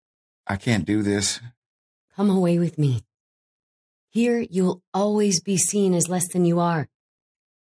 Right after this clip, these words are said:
Speaker 2: I'm giving you a chance.
Speaker 1: Think about what you're saying.
Speaker 2: It doesn't have to be this way. <sighs> I read in a magazine that we
Speaker 1: To hell with your magazines, Lucinda.
Speaker 2: I've frightened you with my talk. Can't you just sit with me for a while before you have to go?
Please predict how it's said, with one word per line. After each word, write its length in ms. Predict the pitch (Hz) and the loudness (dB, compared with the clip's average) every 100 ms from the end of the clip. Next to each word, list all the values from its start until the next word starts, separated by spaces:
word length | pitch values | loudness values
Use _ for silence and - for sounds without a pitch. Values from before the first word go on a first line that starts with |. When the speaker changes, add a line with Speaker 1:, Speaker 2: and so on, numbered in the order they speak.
| _ | _
Speaker 2:
I'm 160 | 180 196 | -2 0
giving 280 | 220 214 196 | 0 0 0
you 120 | 170 | 0
a 80 | 160 | -2
chance. 680 | - 196 208 156 - - - _ _ - | -4 -2 0 -2 -2 -4 -4 _ _ -8
Speaker 1:
Think 140 | 175 | -6
about 200 | - 143 | -4 -2
what 180 | 147 135 | -2 0
you're 80 | 78 | 0
saying. 480 | - 117 185 85 - _ | 0 2 2 0 -4 _
Speaker 2:
It 120 | - 175 | -6 -2
doesn't 280 | 202 208 | 0 0
have 220 | 180 180 - | 0 0 -4
to 80 | |
be 200 | 165 180 | -4 -2
this 240 | 185 185 - | 0 0 0
way. 260 | 165 131 - _ _ _ _ _ _ - | 0 -2 -6 _ _ _ _ _ _ -14
<sighs> 680 | - - - _ _ - - | -10 -10 -12 _ _ -12 -2
I 80 | |
read 200 | 170 175 | 0 2
in 100 | 175 | 2
a 40 | 160 | 2
magazine 680 | 156 190 190 139 135 131 - _ - | 2 0 0 -2 0 -2 -4 _ -10
that 100 | 151 | -4
we 80 | 185 | 0
Speaker 1:
To 80 | |
hell 240 | 160 170 214 | 2 0 0
with 160 | 233 | -4
your 120 | 175 156 | -2 0
magazines, 760 | 147 180 196 160 135 131 101 | 2 0 -2 -2 0 0 0
Lucinda. 680 | 117 107 113 120 143 226 262 _ _ _ - | 0 0 0 0 0 -2 -4 _ _ _ -6
Speaker 2:
I've 120 | 139 | -6
frightened 340 | - 151 139 135 | -2 0 0 0
you 60 | |
with 140 | 131 127 | -2 -2
my 100 | 127 | -4
talk. 380 | 120 110 - _ _ _ _ _ _ _ _ _ _ _ _ _ - | -2 -4 -6 _ _ _ _ _ _ _ _ _ _ _ _ _ -4
Can't 200 | 170 139 | 0 0
you 60 | 151 | 0
just 200 | 156 - | 0 0
sit 140 | 147 | -2
with 160 | 143 139 | -4 -6
me 80 | |
for 160 | 131 139 | -4 -2
a 60 | 127 | 0
while 220 | 127 123 | 0 -2
before 280 | 117 - 127 | -4 -4 -2
you 80 | |
have 140 | 127 - | -2 -4
to 80 | - | -4
go? 260 | 123 123 | -2 -2